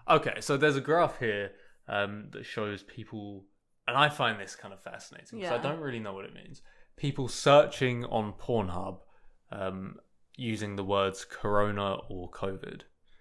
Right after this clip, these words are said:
Speaker 1: Because this just mimics a Google search at this point. Like, who's using,
Speaker 2: Yeah.
Speaker 1: who's using, and, and the number shot up dramatically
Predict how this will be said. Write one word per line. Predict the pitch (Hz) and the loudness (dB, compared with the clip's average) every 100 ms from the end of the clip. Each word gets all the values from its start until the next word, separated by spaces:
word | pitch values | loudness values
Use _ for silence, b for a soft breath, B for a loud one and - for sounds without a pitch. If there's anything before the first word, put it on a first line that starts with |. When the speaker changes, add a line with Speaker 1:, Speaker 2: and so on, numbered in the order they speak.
| - _ _ _ _ _ _ _ _ _ _ _ - _ _ _ - - - - - B B - | -20 _ _ _ _ _ _ _ _ _ _ _ -20 _ _ _ -20 -20 -20 -20 -20 B B 0
Speaker 1:
Because | 185 196 | 4 8
this | 233 226 | 8 6
just | 185 139 | 4 4
mimics | 131 127 107 - - - | 6 6 4 0 -8 -8
a | 117 | -4
Google | 117 110 104 98 | 0 0 0 0
search | 160 135 - | 6 6 4
at | 104 | -6
this | 92 - | -12 -12
point. | 101 92 | -10 -2
Like, | 139 | -2
who's | - 190 180 | 4 4 4
using, | 160 139 131 | 2 2 4
Speaker 2:
Yeah. | 131 170 | 2 0
Speaker 1:
who's | 135 190 165 | 0 0 0
using, | 151 127 123 - | 0 0 -2 2
and, | 147 175 | 4 4
and | - 165 160 156 - - - - - - 190 | 4 2 2 -6 -14 -20 -20 -20 -20 -20 -4
the | 151 | 4
number | 151 165 156 147 135 | 8 8 10 8 6
shot | 139 - 147 | -2 4 6
up | 113 117 - | 6 2 0
dramatically | 120 113 107 - 120 117 107 101 | 0 2 2 -2 -6 -4 -4 -6